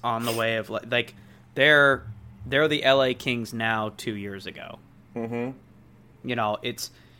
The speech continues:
Speaker 1: it's a slow decline, but the King-, I mean, look at the Kings. They did literally nothing last year. They were an old group, and now they're even older, and they literally did nothing.
Speaker 2: Yep.
Speaker 1: Um,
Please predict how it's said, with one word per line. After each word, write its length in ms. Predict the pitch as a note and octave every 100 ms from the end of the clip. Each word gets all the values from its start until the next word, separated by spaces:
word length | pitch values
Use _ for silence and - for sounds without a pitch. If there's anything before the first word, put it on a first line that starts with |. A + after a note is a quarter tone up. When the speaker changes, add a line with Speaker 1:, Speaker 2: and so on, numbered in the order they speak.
| -
Speaker 1:
it's 180 | B2+ B2
a 60 |
slow 360 | A#2+ - C3 B2+
decline, 640 | B2+ A#2+ B2 B2 B2 B2 - - - -
but 320 | A#2 G#2+ G#2+
the 80 | A2+
King-, 260 | G#2+ B2+ A#2
I 80 | A#2+
mean, 320 | A#2 G#2+ G#2
look 140 | C3+ C3+
at 80 | A2+
the 80 |
Kings. 360 | - A#2 F#2 G2+
They 480 | G#2+ G#2+ G#2 G#2 - - - - A#2
did 240 | B2+ A#2 G#2+
literally 360 | A#2 A#2 A#2
nothing 500 | A2+ A2+ A2+ B2 A#2+ A#2+ - -
last 360 | A#2 A#2+ - A#2
year. 300 | A#2+ B2 B2+
They 140 | A2+ A#2
were 140 | A#2
an 120 | A2+ -
old 320 | A2+ A#2+ A2+
group, 360 | A#2 A#2+ B2+ -
and 140 | G#2
now 120 | G#2 G#2+
they're 160 | G#2+
even 200 | A2 G#2 G#2+
older, 280 | A2 A2 A2
and 100 | G2+
they 140 | F#2+ -
literally 420 | G#2+ G#2+ A2 G#2 F#2+ -
did 240 | A2 G2+ G#2+
nothing. 420 | G#2+ B2+ D3+ E3+ - _ - _ -
Speaker 2:
Yep. 400 | A#2+ A2+ - -
Speaker 1:
Um, 460 | A2+ A2 G2+ F#2+